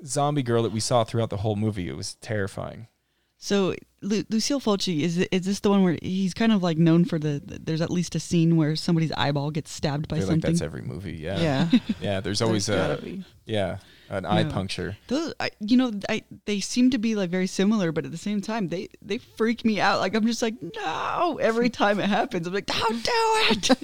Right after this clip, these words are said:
Speaker 2: <laughs>
Speaker 1: Yeah. I should talk about the ending to this movie,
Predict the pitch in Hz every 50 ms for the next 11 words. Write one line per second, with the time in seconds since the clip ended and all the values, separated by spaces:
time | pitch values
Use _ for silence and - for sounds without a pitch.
0 | - - - _ - 117 110 101 95 101 - - - - - - - - - -
1 | - - - - - - - - 127 123 - 120 101 - 107 98 95 - 98 98
2 | 95 - - 82 82 78 85 80 - - - - - - _ _ _ _ _ _
3 | _ - 104 78 - - - - - - - 50 -